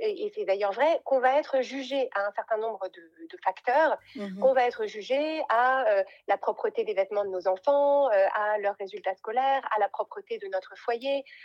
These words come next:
Speaker 1: à la qualité des repas qu'on sert quand on reçoit, euh, notre, euh,
Speaker 2: Mm, mm.
Speaker 1: nos, nos beaux-parents ou nos amis, et cetera,
Speaker 2: <laughs> Oui.
Speaker 1: euh, à, à évidemment le, le, au,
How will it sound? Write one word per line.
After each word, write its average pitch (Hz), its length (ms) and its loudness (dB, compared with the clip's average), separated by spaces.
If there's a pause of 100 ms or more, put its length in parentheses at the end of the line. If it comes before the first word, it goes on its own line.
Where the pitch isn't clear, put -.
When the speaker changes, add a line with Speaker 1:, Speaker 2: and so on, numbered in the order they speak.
Speaker 1:
à 220 80 4
la 208 100 2
qualité 208 380 -4
des 214 80 -2
repas 208 260 -2
qu'on 202 160 -6
sert 220 260 0
quand 190 220 -4
on 185 80 -2
reçoit, 208 520 2
euh, 175 80 4
notre, 180 320 -4
euh, 175 300 -2
Speaker 2:
Mm, 214 60 -8
mm. 214 120 -6
Speaker 1:
nos, 190 280 0
nos 196 160 -6
beaux-parents 214 640 2
ou 214 80 0
nos 226 240 -2
amis, 226 320 -2
et 202 100 -4
cetera, 240 360 0
Speaker 2:
<laughs> 202 120 -4
Oui. 196 220 -4 (160)
Speaker 1:
euh, 202 300 4
à, 233 320 4
à - 20 4
évidemment 226 640 0
le, 202 180 0
le, 208 240 -6
au, 214 140 -6